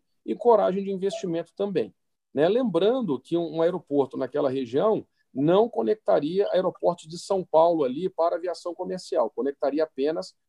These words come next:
é, aviação geral e executiva, né? O, o, os aviões da, da aviação, é, comercial e, e aviação regular, vamos chamar assim,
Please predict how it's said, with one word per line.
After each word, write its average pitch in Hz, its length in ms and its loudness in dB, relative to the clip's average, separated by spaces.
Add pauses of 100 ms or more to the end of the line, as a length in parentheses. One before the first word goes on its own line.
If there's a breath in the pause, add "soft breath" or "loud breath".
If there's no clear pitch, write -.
(160)
é, 143 220 4
aviação 143 560 -2
geral 143 440 2
e 165 60 0
executiva, 156 640 -8 (420)
né? 135 320 4
O, 135 760 -4
o, - 20 -2
os 123 120 -8
aviões 139 540 -2
da, 120 240 -2
da 120 120 -4
aviação, 117 680 -6 (280)
é, 110 300 4
comercial 135 920 2
e, 107 280 -8
e 107 80 -4
aviação 120 400 -6
regular, 131 480 0
vamos 120 180 -14
chamar 117 220 -8
assim, 196 340 -8